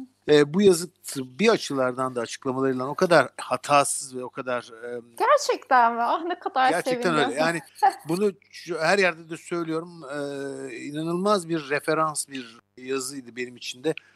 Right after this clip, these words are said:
Speaker 2: Her yerde kullanıyorum. Çünkü
Speaker 1: Ay,
Speaker 2: daha
Speaker 1: çok,
Speaker 2: sonra bir
Speaker 1: çok
Speaker 2: ara sizinle karşılaştığımızda söylerim kimin ne tür ha-, a-, çok kötü hatalar yaptığını.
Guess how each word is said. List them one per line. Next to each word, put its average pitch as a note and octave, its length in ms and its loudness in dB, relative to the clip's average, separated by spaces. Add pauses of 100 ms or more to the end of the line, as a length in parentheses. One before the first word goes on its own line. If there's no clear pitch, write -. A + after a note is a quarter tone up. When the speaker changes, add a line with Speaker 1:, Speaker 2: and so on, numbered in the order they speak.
(160)
Speaker 2:
Her C#3+ 160 4
yerde B2+ 240 -2
kullanıyorum. C3+ 480 -6
Çünkü D3 280 0
Speaker 1:
Ay, B3 160 2
Speaker 2:
daha B2 100 8
Speaker 1:
çok, A2 100 -2
Speaker 2:
sonra A#2+ 160 -2
bir A#2+ 60 -4
Speaker 1:
çok C3+ 80 6
Speaker 2:
ara B2 120 4
sizinle B2+ 300 0
karşılaştığımızda C3+ 720 2
söylerim C#3 420 -2
kimin C#3 320 -18
ne C#3 80 -16
tür C3 140 -18
ha-, A#2 240 -2
a-, A#2+ 320 0 (320)
çok - 240 -2
kötü B2 200 -2
hatalar C3 420 2
yaptığını. A#2+ 540 -6